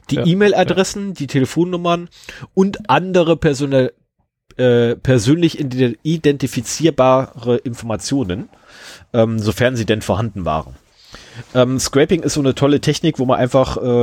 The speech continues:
Speaker 1: auf billigste Art und Weise quasi eine Seite aufruft und einfach die gesamten Informationen, die drauf, äh, ausgeliefert werden,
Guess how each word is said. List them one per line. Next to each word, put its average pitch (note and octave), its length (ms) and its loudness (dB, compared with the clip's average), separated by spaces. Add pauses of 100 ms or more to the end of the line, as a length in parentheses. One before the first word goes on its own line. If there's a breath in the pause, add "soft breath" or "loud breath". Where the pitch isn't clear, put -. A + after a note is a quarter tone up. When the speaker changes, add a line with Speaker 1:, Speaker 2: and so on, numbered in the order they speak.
Speaker 1:
auf A2+ 340 -2
billigste - 420 0
Art B2 120 0
und A2+ 80 -6
Weise B2 240 2
quasi A#2 280 0
eine G#2 200 -2
Seite G#2+ 360 2
aufruft C3 580 -2
und A2 180 -8
einfach A#2 240 0
die A#2+ 140 0
gesamten A2 320 0
Informationen, A2+ 460 -4
die G#2+ 100 2
drauf, A2+ 420 0
äh, A#2 140 0
ausgeliefert B2+ 600 -2
werden, A2+ 260 0